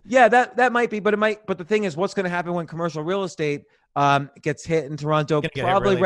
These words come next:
Speaker 1: residential will get hit a little bit more.
Speaker 2: So it might even
Speaker 1: So
Speaker 2: be again, yeah.
Speaker 1: Yeah, 'cause, like, New York City, I can't
Speaker 2: Everyone's
Speaker 1: imagine.
Speaker 2: moving out to the cities in the next little bit. You know, why, why live in the city if you don't have to work there?
Speaker 1: Yeah, like, even right now, like, I've lived in New York City forever,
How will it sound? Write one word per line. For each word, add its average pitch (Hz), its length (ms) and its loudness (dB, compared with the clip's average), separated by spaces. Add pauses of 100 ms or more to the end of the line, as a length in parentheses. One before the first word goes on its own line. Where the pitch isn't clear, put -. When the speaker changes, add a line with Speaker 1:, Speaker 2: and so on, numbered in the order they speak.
Speaker 1:
residential 180 420 -2
will 156 120 0
get 147 120 0
hit 160 140 -2
a 151 80 -2
little 160 180 0
bit 151 160 -2
more. 143 320 0
Speaker 2:
So 147 100 -2
it 139 60 -2
might 135 160 -2
even 117 120 -6
Speaker 1:
So 117 60 -10
Speaker 2:
be 113 120 -8
again, 107 420 -8
yeah. 101 360 -10 (220)
Speaker 1:
Yeah, 208 220 4
'cause, 196 160 -2
like, 196 140 0
New 208 100 -4
York 247 200 -2
City, 180 380 0
I 147 80 -2
can't 147 280 -4
Speaker 2:
Everyone's 160 200 -2
Speaker 1:
imagine. 185 160 -2
Speaker 2:
moving - 180 -4
out 127 140 -2
to 131 60 -12
the 123 100 -8
cities 123 380 -8
in 123 60 -10
the 120 60 -10
next 117 200 -10
little 117 160 -8
bit. 110 320 -8
You 120 160 -12
know, 110 140 -6
why, 117 240 -2
why 117 220 -4
live 113 160 -8
in 113 60 -12
the 110 60 -12
city 113 240 -8
if 104 100 -10
you 107 60 -12
don't 107 120 -8
have 104 80 -16
to 107 80 -12
work 104 240 -10
there? 107 280 -10 (580)
Speaker 1:
Yeah, 233 180 0
like, 202 180 -2
even 214 160 -6
right 214 160 -4
now, 202 240 0
like, 160 260 0 (240)
I've 190 240 4
lived 180 220 -2
in 170 80 -4
New 175 60 -2
York 170 160 -2
City 160 280 -2
forever, 151 720 2